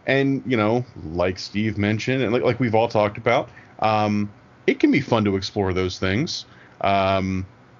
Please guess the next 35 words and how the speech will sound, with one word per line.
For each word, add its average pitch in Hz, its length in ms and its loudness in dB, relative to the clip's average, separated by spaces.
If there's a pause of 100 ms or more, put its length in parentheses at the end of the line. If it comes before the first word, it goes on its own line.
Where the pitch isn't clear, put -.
(480)
when 127 160 2
you 120 100 2
have 120 180 2
the 107 80 0
right 107 240 0
people 113 340 0
and 104 80 2
the 95 60 0
right 101 240 0
circumstances. 104 800 -2 (400)
But 156 160 2
yeah, 101 360 2 (120)
uh, - 40 -4
uh, 101 560 -2 (480)
again, 110 400 0
like, 101 200 0 (100)
like 107 300 -2 (220)
it - 40 -6
was 117 180 -2
<laughs> - 0 -
previously 151 500 2
mentioned, 127 420 0 (300)
if 117 240 2
all 185 280 2
you're 202 160 0
looking 185 320 0
for 185 500 -2
is 110 640 0 (400)
my 117 320 2
dad 143 300 0
can 127 120 0
beat 120 160 0
up 104 120 0
your 107 160 0
dad, 156 400 -2